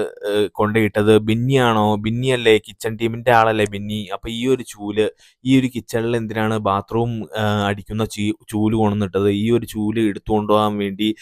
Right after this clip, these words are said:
അനീഷ് പറയുവാണ്. അപ്പൊ ബിന്നി പറഞ്ഞു, "ഞാനല്ല അവിടെ ചൂല് കൊണ്ടുവന്നിട്ടത്, എനിക്ക് ആരാന്നറിയില്ല, അത് കിച്ചൺ ക്യാപ്റ്റനോട് പറയണമെന്ന്" പറഞ്ഞു. അപ്പൊ അനീഷ് പറഞ്ഞത് ഒരു,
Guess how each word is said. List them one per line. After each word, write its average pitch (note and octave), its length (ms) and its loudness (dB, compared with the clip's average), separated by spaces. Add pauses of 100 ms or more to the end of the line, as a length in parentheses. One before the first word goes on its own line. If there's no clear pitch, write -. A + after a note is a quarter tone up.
(240)
അനീഷ് G#2 420 0
പറയുവാണ്. F#2+ 440 -2
അപ്പൊ F2+ 220 -2
ബിന്നി A2+ 320 -4
പറഞ്ഞു, G#2+ 300 -2
"ഞാനല്ല G2+ 540 -2
അവിടെ G2 320 -2
ചൂല് G2 280 -6
കൊണ്ടുവന്നിട്ടത്, G2 560 -4
എനിക്ക് F#2+ 300 -10
ആരാന്നറിയില്ല, F#2 760 -4 (360)
അത് G#2 160 0
കിച്ചൺ A2 440 -8
ക്യാപ്റ്റനോട് G#2 500 -2
പറയണമെന്ന്" F#2 540 -4
പറഞ്ഞു. F2 340 -8
അപ്പൊ F#2 200 -6
അനീഷ് G#2+ 420 -8
പറഞ്ഞത് A2+ 500 -4
ഒരു, A2 280 -4